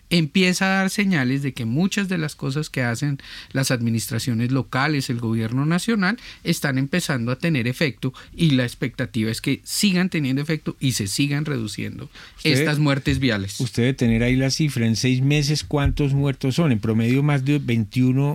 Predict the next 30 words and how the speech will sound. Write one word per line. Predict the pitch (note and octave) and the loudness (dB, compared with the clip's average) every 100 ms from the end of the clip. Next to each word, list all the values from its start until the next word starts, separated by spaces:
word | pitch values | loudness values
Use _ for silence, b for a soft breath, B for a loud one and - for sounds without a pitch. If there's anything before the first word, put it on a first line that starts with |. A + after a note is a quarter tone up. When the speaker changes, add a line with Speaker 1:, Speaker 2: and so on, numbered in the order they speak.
| - - | -6 -8
Speaker 2:
diarios. | G2+ C3 C3 G2+ F2+ D#2+ - - | 0 2 2 2 0 -2 -8 -4
Speaker 1:
Sí, | - C3 - - | 0 0 -2 -4
Speaker 2:
En | A#2 | -2
seis | G#2+ | 2
Speaker 1:
son, | F3 F3 F3 | 4 4 2
tuvimos | - - D#3+ E3 F#3+ G3+ - - | 0 2 4 6 4 2 -4 -4
tres | D#3 D#3 | 0 4
mil | E3+ A#3+ B3+ | 6 6 6
novecientos | B3+ A3+ G#3+ G3 G#3+ G3+ | 6 4 4 2 2 0
cuarenta | G#3 F3 E3 D3 | 0 2 2 0
y | C3 | -4
tres | - B2+ B2 | -4 -6 -6
fatalidades | - - - A#2+ A2+ G2 F#2+ G#2+ | -10 -10 -6 -4 -2 -4 -6 -4
viales | A2+ G2 G#2 - - | -4 -2 -6 -10 -8
a | - C#3+ | -2 0
nivel | C3 A2 G#2 | 0 0 -2
nacional. | A#2 A#2+ C3 G#2+ - - B B B B B - | -2 -4 -4 -4 -8 -16 B B B B B -2
Y | - | 0
pues | C#3+ D3 B2 | 0 -2 -2
es | C3 | -2
un | D#3 | 2
número | F#3 G3 C4 C4+ D3 _ _ | 2 2 2 0 -4 _ _
increíblemente | E3+ E3+ - D3 B2+ D3 G3+ G#3 G3 A3 | 2 4 2 2 4 4 4 4 2 0
escandaloso, | - G#3 D3 G#2+ D3+ A#3+ D3+ | 0 0 0 0 0 2 2
o | |
sea, | D3+ D3 | 0 -2
casi | E3 E3+ A#3 | -2 0 -2
cuatro | - A#3+ G#3 D#3 | 0 -2 0 0
mil | C#3 D3 | 2 2
muertes | F3+ G3+ D3 - D#3+ | 4 2 0 -6 -8